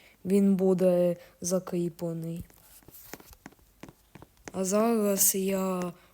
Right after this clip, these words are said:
вам покажу свій город. У мене є три какао, один перець та чотири горохи. Ось перше какао, це,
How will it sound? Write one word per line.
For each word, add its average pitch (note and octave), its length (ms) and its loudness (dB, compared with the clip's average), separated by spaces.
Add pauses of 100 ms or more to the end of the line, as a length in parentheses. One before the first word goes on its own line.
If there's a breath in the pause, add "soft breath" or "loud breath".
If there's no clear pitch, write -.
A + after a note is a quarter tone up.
(100)
вам F#3+ 280 -2
покажу F#3+ 840 -2 (1080 loud breath)
свій F#3+ 420 -6
город. E3+ 600 -8 (1120 loud breath)
У G3 100 -4
мене A3 400 4
є G#3 260 6
три G#3+ 400 0
какао, B3 880 4 (380 loud breath)
один G3+ 400 2
перець G#3+ 680 2
та F#3+ 360 -2
чотири G3 480 0
горохи. E3+ 680 -6 (960 loud breath)
Ось G3 260 -2
перше F#3+ 600 0
какао, A3 640 -2 (280)
це, G#3+ 220 -6